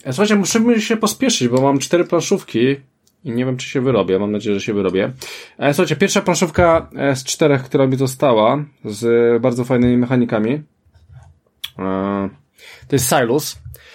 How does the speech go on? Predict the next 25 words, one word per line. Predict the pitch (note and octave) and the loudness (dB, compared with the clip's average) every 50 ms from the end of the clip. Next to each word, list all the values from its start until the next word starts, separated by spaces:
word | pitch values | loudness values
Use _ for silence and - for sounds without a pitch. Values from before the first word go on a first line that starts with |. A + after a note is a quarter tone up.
| - - - - _ - | -20 -20 -20 -20 _ -2
E, | - C3 C3+ C3 | 2 2 2 2
Silos | C3 G3+ A3+ B3+ C#4 A#3 G#3 | 2 2 2 2 2 2 2
było | G#3 A3+ A3 A3 G#3+ G#3+ | 4 4 4 4 4 4
planszówką, | G#3+ G3+ F#3+ - - G#3+ G3+ - A3 G#3 G#3 G3+ - | 2 2 2 2 0 -2 0 2 2 2 0 -2 -4
e, | - E3+ E3+ F3 F3 F3+ F3+ F3 F3 F3 - | -4 0 2 2 4 4 2 0 -2 -2 0
mocno | F#3 F#3+ F3+ - - F#3+ | 0 0 2 2 0 0
turniejową | - - F3 E3+ F3 E3+ D3 A#2+ G#2+ G#2+ G2+ - | 0 0 0 2 4 4 4 4 4 2 0 -2
kiedyś. | - G2+ F#2 G#2+ B2 - - - _ _ _ _ _ _ - | -2 -2 0 0 -2 -2 -6 -14 _ _ _ _ _ _ -12
Mm, | - A2+ A2+ A#2 A#2 B2+ | -8 -6 -6 -4 -2 0
nie | B2+ | 2
wiem, | G#2+ G2 E2+ | 2 0 0
czy | - G2+ | -4 -2
dalej | G2 G2+ F#2 F#2 F2+ F#2 | -2 0 2 2 2 2
jest, | G2+ A2 - | 0 -2 -2
chociaż, | - G#2+ F#2+ A2 G#2 - - - | -4 -4 -2 -2 -2 0 0 0
e, | A2+ G#2 G#2 G#2 G2+ | 2 2 2 2 0
wyszła | F#2+ A#2+ A#2 - C3 A#2+ A2 | 0 -2 -2 0 0 0 2
nowa | A2+ G#2+ A2+ A2 | 2 2 2 2
edycja, | G#2+ B2+ A#2+ A#2+ - G#2+ G#2 | 2 0 0 0 -2 -2 -2
nazywa | G2+ F#2+ G#2+ G2+ G2 | -2 -2 -2 -4 -4
się | - - | -4 -4
trzynaście, | - - - - A2 A2 A2 G#2+ - - A2 A2 G#2 G2 | -6 -4 -4 -2 -2 -2 -2 -2 -4 -2 0 0 0 0
tysiąc | - B2 A2+ A#2 G#2+ - | -2 -4 -6 -6 -4 -4
trzysta | - A#2+ - - A2+ A2 G#2+ G2+ | -4 -4 -2 0 0 2 2 0
trzy. | G2+ - - - A2+ A2 A#2+ | 0 -2 -4 -2 -2 -2 -2